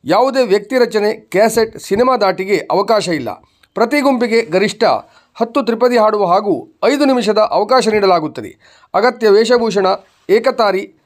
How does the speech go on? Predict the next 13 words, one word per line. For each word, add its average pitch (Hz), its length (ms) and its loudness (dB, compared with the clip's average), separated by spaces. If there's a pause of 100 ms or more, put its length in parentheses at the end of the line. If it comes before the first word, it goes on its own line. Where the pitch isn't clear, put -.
ಕಂಜರ 233 360 2
ವಾದ್ಯಗಳನ್ನು 196 580 0
ಬಳಸಿ 180 320 -2 (320)
ಹಾಡಬಹುದು 240 540 2
ಎಂದರು. 135 320 -2 (460)
ಅವರು 254 240 2 (120)
ಸ್ಪಷ್ಟ 233 400 -4 (100)
ಉಚ್ಚಾರ, 269 360 0 (300)
ಸದಸ್ಯರ 240 440 0
ಸಹಭಾಗಿತ್ವ, 208 640 -2 (420)
ಸಮಯ, 226 280 2 (220)
ಸ್ವರ, 214 340 0 (300)
ಲಯ, 196 260 2